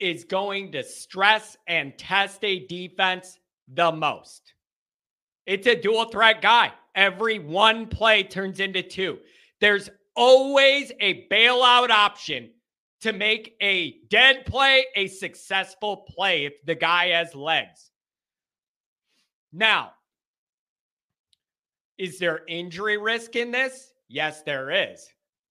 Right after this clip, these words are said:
A guy like Riley Leonard already has a, a, an injury situation, one that Notre Dame caused, and now it's our problem. You need to be smart. You need to pick your spots.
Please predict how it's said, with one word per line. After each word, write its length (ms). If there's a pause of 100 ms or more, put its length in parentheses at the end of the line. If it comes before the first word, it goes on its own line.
(140)
A 80
guy 240
like 280
Riley 360
Leonard 320
already 300
has 260
a, 140
a, 400
an 100
injury 400
situation, 840
one 240
that 280
Notre 360
Dame 280
caused, 580
and 120
now 220
it's 160
our 200
problem. 540 (1500)
You 140
need 220
to 80
be 300
smart. 800 (1160)
You 160
need 200
to 120
pick 420
your 160
spots. 960